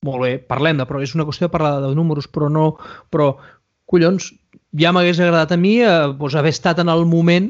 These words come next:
és a dir, perquè quan jo estava en el moment per aprofitar un App Store, doncs, no te-, no hi havia App Store, el que hi havia era el que t'oferia Movistar.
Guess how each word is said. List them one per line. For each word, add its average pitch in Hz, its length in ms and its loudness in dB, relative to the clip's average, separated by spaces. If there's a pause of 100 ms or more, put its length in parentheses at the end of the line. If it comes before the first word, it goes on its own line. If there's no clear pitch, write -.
és - 20 -18
a 220 80 -8
dir, 165 80 -4
perquè 147 220 -4
quan 147 120 -2
jo 180 120 2
estava 180 180 0
en 180 60 2
el - 20 2
moment 180 240 2
per 156 140 0
aprofitar 156 400 -2
un 165 100 0
App 165 80 -8
Store, 190 320 0
doncs, 160 220 -4
no 156 160 0
te-, 196 120 2
no 185 120 4
hi 180 80 6
havia 151 100 2
App - 140 -8
Store, 139 160 -2
el 127 80 -4
que 139 80 0
hi - 20 0
havia 165 240 2
era 190 240 4 (360)
el 135 120 0
que 147 80 0
t'oferia 151 340 0
Movistar. 131 440 -4